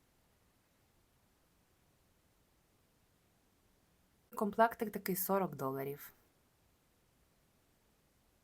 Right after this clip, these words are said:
І цей самий комплектик з вісімнадцятим з половиною розміром каблучки у такому поєднанні.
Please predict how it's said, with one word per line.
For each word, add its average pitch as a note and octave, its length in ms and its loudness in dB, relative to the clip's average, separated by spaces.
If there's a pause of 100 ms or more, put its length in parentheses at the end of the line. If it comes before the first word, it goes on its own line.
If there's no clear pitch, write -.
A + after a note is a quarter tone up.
(300)
І A3 100 2
цей A3 220 4
самий A3 280 4
комплектик G#3 680 2
з F3+ 60 -2
вісімнадцятим F#3+ 560 0
з F#3 60 -6
половиною F#3 500 0
розміром F3+ 440 -2
каблучки G3 580 -6
у F3+ 60 -4
такому E3+ 400 -8
поєднанні. A3+ 800 -6